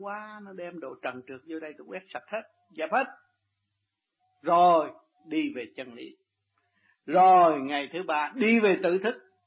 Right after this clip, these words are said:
nó mới hứng được cái thanh quan. Nó hứng được cái, cái thanh quan, cái tâm nó thấy tươi, nó vui. Nó nhìn anh chị em nó, nó thấy vui. Nó thấy vui, nó thấy vui, nó muốn ở lại nhiều ngày. Nó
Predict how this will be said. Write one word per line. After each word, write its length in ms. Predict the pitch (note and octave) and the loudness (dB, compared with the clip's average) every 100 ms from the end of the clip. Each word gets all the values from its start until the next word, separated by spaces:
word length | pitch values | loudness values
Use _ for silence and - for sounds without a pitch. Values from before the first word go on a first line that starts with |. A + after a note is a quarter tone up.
| _ _ | _ _
nó 120 | E3 | -16
mới 160 | E3 F3+ | -12 -12
hứng 400 | - F#3+ A#3+ C4 | -8 -2 2 2
được 200 | G#3+ B2+ - | 2 -4 -10
cái 100 | D#3+ | -10
thanh 220 | - C#3+ | -10 -10
quan. 280 | C3+ C#3 B2+ - _ - - _ | -4 -4 -4 -14 _ -20 -20 _
Nó 140 | G3 | 0
hứng 300 | G3 C#4+ D#4+ | 4 6 6
được 100 | A#3+ E3+ | 6 2
cái, 120 | F#3 | -4
cái 100 | G#3+ G3+ | -6 -2
thanh 220 | F#3+ F#3+ | -2 0
quan, 240 | F#3 F#3 F3 | 0 -2 -4
cái 80 | - | -6
tâm 220 | F3 F3 F3 | -6 -6 -10
nó 80 | |
thấy 160 | F#3 G3 F#3+ | -8 -10 -6
tươi, 260 | E3 D3+ C3 | -6 -6 -12
nó 160 | C3 C#3+ | -14 -14
vui. 340 | C#3 C#3+ B2+ B2 _ _ _ | -12 -12 -14 -18 _ _ _
Nó 100 | F3 | -8
nhìn 300 | E3 D3 A#2 | -4 -4 -6
anh 300 | A#2 C#3+ D3 - | -12 -14 -14 -14
chị 160 | B2+ | -16
em 260 | - C#3+ C#3+ | -12 -12 -12
nó, 80 | C#3+ | -14
nó 120 | D3 C#3+ | -18 _
thấy 120 | D#3+ D3 _ | -20 _ _
vui. 140 | C#3+ C#3+ _ _ _ | -20 _ _ _ _
Nó 80 | F3 | -20
thấy 160 | G3+ A3+ | -18 -18
vui, 260 | G3+ A3+ A3 _ - - - | -18 -20 -20 _ -20 -20 -16
nó 80 | F#3+ G3 | -14 -14
thấy 140 | G#3 G3 | -16 -12
vui, 200 | F#3 F#3+ | -10 -8
nó 100 | G3 | -8
muốn 200 | G3+ A3 | -10 -12
ở 200 | C#3 E3 | -14 -14
lại 200 | C3 C#3+ | -18 -18
nhiều 220 | C3+ B2 | -18 -20
ngày. 120 | B2 B2 _ _ _ _ D#4+ D#4+ E4+ _ _ A4 _ B4 A#4+ _ _ _ _ _ _ _ _ | -20 _ _ _ _ _ _ _ _ _ _ _ _ _ -20 _ _ _ _ _ _ _ _
Nó 100 | G3 | -10